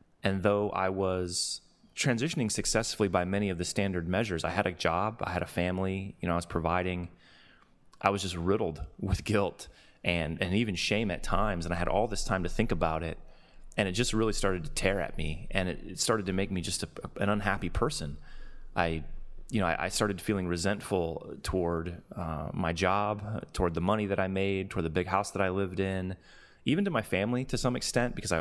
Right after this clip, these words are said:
I wasn't in the Special Forces anymore. And, you know, eventually, uh,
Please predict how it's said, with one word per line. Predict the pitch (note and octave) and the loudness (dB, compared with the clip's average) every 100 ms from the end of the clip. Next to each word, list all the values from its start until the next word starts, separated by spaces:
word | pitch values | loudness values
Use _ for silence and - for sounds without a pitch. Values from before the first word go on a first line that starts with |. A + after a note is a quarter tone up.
| - | 2
I | F2 | 2
wasn't | G2+ G2+ | 2 0
in | G2 | -2
the | F#2 | 0
Special | G2+ F#2+ | 0 -2
Forces | E2+ F#2+ F#2+ G2 | 0 0 0 0
anymore. | G2+ F#2+ F#2+ F#2+ F2 | 0 0 0 0 -2
And, | D#2 - - - - - - | -4 -12 -20 -20 -20 -18 -2
you | A2+ | 2
know, | F#2 | 2
eventually, | F2+ G2 F#2 G2+ - F#2 F2 E2+ - | 2 0 0 0 0 0 0 0 -4
uh, | - - - | -6 -6 -8